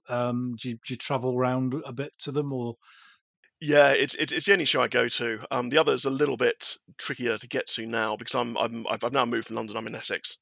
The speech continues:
Speaker 2: um, which is not all that less exotic than Australia, actually, in some respects, but it's, uh,
Speaker 1: <laughs>
Speaker 2: uh, a slightly strange place to be. But it's, it's, um, Selwyn I've, I've enjoyed a few times, um,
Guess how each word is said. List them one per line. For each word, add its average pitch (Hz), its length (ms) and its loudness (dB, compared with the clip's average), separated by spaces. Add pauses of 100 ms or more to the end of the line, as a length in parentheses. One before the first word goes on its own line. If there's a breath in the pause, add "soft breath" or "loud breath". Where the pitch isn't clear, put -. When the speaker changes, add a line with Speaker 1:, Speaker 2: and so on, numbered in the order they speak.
Speaker 2:
um, 113 360 0 (540 soft breath)
which 117 180 -2
is 110 120 -6
not 139 200 6
all 135 80 4
that 113 200 4
less 113 220 -2
exotic 120 320 -6
than 113 80 -8
Australia, 113 420 0
actually, - 220 -6
in 113 80 -10
some 110 140 -8
respects, - 360 -6
but 285 240 0
it's, - 240 -8
uh, - 220 2
Speaker 1:
<laughs> - 80 -8
Speaker 2:
uh, - 1160 -4
a 113 60 -6
slightly - 200 -4
strange 120 260 -6
place 117 140 -6
to - 80 -14
be. 127 160 -2
But 135 140 4
it's, - 180 2
it's, - 300 0
um, 139 400 6
Selwyn 147 400 6
I've, 135 120 0 (100)
I've 117 220 4
enjoyed 110 280 -4
a - 20 -14
few 95 160 -10
times, 107 440 -4 (200)
um, 117 340 -4